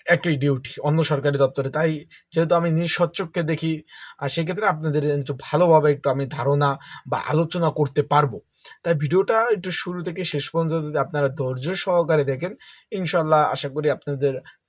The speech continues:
ধৈর্যর ফল কিন্তু সুমিষ্ট হবে। চলুন ভিডিওটা শুরু করে দেই। আবেদনের নিয়ম সহ শুরু করে কোথায় পরীক্ষা হবে, কি বিষয় পড়বেন,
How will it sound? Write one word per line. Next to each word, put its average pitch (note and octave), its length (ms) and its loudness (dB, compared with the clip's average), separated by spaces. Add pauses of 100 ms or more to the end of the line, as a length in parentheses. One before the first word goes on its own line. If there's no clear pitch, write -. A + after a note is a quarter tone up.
(140)
ধৈর্যর D3 460 6
ফল E3 280 0
কিন্তু D3 380 -4 (260)
সুমিষ্ট F3 560 -2
হবে। C3 420 4 (400)
চলুন G#3 280 2
ভিডিওটা E3+ 340 2
শুরু F#3 240 -2
করে F#3 180 0
দেই। G#3 180 6 (100)
আবেদনের D#3+ 480 2
নিয়ম G3+ 320 4
সহ G3 240 0
শুরু E3+ 280 -6
করে D3+ 200 0
কোথায় D#3+ 360 0
পরীক্ষা E3+ 380 -4
হবে, D3+ 300 2 (440)
কি F#3+ 120 -6
বিষয় F3+ 320 2
পড়বেন, D3+ 540 2